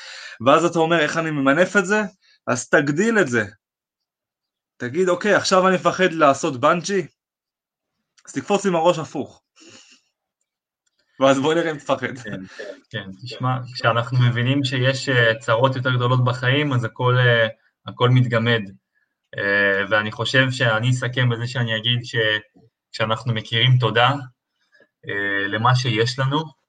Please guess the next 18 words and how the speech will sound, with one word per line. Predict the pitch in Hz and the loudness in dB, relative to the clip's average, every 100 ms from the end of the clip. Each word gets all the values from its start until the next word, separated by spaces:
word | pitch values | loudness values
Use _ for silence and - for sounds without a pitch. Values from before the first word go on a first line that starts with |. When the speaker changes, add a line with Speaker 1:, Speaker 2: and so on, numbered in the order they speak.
| _ _ _ _ _ - _ - - _ _ _ _ _ - 101 | _ _ _ _ _ -20 _ -20 -20 _ _ _ _ _ -16 -2
Speaker 2:
ולא, | 110 113 120 131 135 131 127 120 113 110 | 0 2 6 8 10 10 10 8 4 -2
ולא | 113 117 120 127 127 127 113 | -2 0 4 6 6 4 4
בעצם | 117 123 131 120 | 2 0 -4 -2
רודפים | 113 - - 127 | -2 -6 -6 -2
אחרי | 127 - 117 | -2 -2 -2
מה | 117 | -2
שאין | 120 113 101 | -2 -6 -6
לנו, | 110 127 151 156 _ _ _ _ - | -4 -2 -2 -4 _ _ _ _ -12
Speaker 1:
Mhm. | |
Speaker 2:
אנחנו | 123 120 120 104 104 | -8 -8 -8 -8 -8
מבינים | 107 107 110 123 | -8 -6 0 2
וקולטים | 123 123 113 113 135 131 | 2 0 -4 -2 -2 -2
שהבעיות | 127 107 104 107 113 127 | -2 -2 0 2 2 2
שלנו | 127 120 123 131 139 139 - _ _ _ _ | 0 0 2 2 0 -4 -10 _ _ _ _
הם | 113 107 104 104 101 _ _ _ _ _ | -4 -4 -2 -6 -10 _ _ _ _ _
ככה | - 139 139 - 131 | -2 0 0 0 2
לעומת | 127 110 110 120 123 - _ _ _ _ - | 2 2 2 0 -2 -18 _ _ _ _ -6
בעיות | 101 101 110 120 | -2 2 4 4